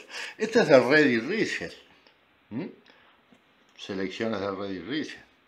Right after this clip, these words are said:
El cuerpo humano y las maravillas de los cuidados. También lo restauré, quedó perfecto.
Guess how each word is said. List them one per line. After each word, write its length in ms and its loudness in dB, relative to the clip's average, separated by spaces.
El 180 -8
cuerpo 320 0
humano 420 4
y 60 -2
las 200 -6
maravillas 580 -4
de 80 -8
los 140 -12
cuidados. 580 0
También 340 -2
lo 120 0
restauré, 760 -4
quedó 220 -10
perfecto. 680 -6